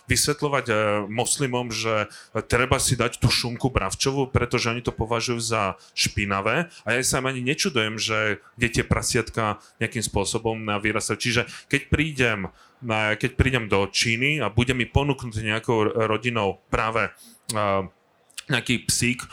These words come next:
tak ja s tým nebudem mať etický problém. Psi to vôbec necítia. Ale keby mi to niekto ponúkol na Slovensku, lebo je to cool, je to in, tak nie, lebo tu sa to nie je. A presne napríklad aj s tými veľrybami, mne bolo ponúknuté na Čukotke, mňa vtedy ľudia na Facebooku a na Instagrame zhejtovali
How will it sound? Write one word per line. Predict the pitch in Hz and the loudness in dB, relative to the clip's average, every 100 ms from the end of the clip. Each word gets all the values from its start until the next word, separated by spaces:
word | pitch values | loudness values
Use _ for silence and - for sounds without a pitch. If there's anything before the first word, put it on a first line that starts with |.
| - | -4
tak | 123 127 | 0 2
ja | |
s | 120 | 0
tým | - 113 | 0 0
nebudem | 120 110 | 2 2
mať | 98 101 - | 2 0 0
etický | 110 - 110 107 | -2 -2 -2 -2
problém. | - 107 98 92 | 0 0 -2 -2
Psi | - | -2
to | 117 107 | 0 0
vôbec | 107 110 - | 2 0 -2
necítia. | 107 104 - 104 - 92 - - - | -6 -2 -2 -2 -2 -2 -4 -12 -4
Ale | 110 | -4
keby | 120 127 | 0 -2
mi | 127 | 0
to | 127 | 0
niekto | 120 131 127 | 0 2 0
ponúkol | 120 123 123 113 | 0 0 0 0
na | 104 | 0
Slovensku, | - 117 110 117 | 0 -2 -2 0
lebo | 107 113 | 2 4
je | 113 | 2
to | 113 117 - - - | 2 0 0 -4 0
cool, | 120 127 | 2 4
je | 110 | 2
to | - 113 | 0 -2
in, | 104 113 | -2 -2
tak | 120 113 | -2 -2
nie, | 117 | 0
lebo | 110 95 95 90 _ | 0 2 0 -4 _
tu | 117 | 0
sa | - 117 | 2 2
to | 117 | 0
nie | 110 | 0
je. | 95 123 135 | 2 0 -2
A | - - | -8 -6
presne | - 117 - | -2 0 0
napríklad | 110 104 117 117 | -2 0 0 -2
aj | |
s | - | -2
tými | 123 117 | -4 0
veľrybami, | 107 104 113 117 123 131 - - 120 | 2 2 0 0 -2 -4 -6 -8 -4
mne | |
bolo | 113 117 117 | 0 0 2
ponúknuté | 123 123 120 131 123 | 0 0 -4 -4 0
na | 131 110 | 0 2
Čukotke, | - - 110 - 127 131 - - | 0 0 -2 0 -2 -2 -10 -6
mňa | 117 - | -4 0
vtedy | 123 113 113 | 0 2 2
ľudia | 113 117 | 2 0
na | 107 104 101 | 2 2 0
Facebooku | - 117 110 104 120 120 | 0 0 0 0 0 0
a | 107 | 0
na | 104 | 0
Instagrame | 101 117 117 113 | 0 -2 0 0
zhejtovali | 117 104 101 98 107 110 120 | 0 0 -2 0 0 2 2